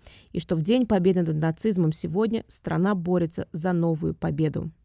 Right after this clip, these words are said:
Российские войска продолжают наступление на Украину, пытаясь окончательно захватить город Мариуполь. Мариупольский металлургический комбинат «Азовсталь» — единственная оставшаяся часть города, не захваченная русскими военными.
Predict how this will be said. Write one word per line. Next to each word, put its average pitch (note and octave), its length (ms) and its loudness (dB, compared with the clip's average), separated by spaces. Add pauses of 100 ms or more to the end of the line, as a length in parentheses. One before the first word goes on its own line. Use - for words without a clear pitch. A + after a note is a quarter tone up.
(440)
Российские A3+ 520 2
войска B3+ 380 4
продолжают G3 440 2
наступление G#3+ 500 2
на G3 100 4
Украину, G3 500 2
пытаясь G#3 400 -2
окончательно G3 520 -2
захватить F#3 400 -2
город F3+ 300 0
Мариуполь. F#3 560 0 (680)
Мариупольский A3+ 500 4
металлургический G#3 720 0
комбинат F#3+ 560 2
«Азовсталь» — F3 760 -2
единственная G#3 600 0
оставшаяся F#3+ 560 -4
часть E3 260 -4
города, G#3+ 400 0 (260)
не G3 220 6
захваченная G3+ 560 2
русскими F3 380 0
военными. E3+ 760 0